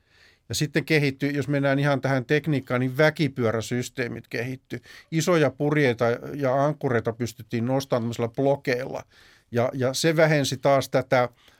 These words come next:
aluksissa tarvittavan miehistön määrää, joka oli tärkeä kustannustekijä. Et se on ihan alusta alkaen ollut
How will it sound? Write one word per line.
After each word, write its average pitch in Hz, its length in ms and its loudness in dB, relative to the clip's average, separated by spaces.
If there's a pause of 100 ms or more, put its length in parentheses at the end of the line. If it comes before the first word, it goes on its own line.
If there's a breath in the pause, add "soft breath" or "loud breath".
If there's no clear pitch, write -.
(160 soft breath)
aluksissa 147 500 2
tarvittavan 123 560 0
miehistön 147 580 2
määrää, 113 460 -6
joka 135 220 -4
oli 127 100 0
tärkeä 135 400 0
kustannustekijä. - 1700 -4
Et 110 100 -4
se - 80 0
on 143 200 2
ihan 175 340 2
alusta 180 540 2
alkaen 143 560 2
ollut 123 500 0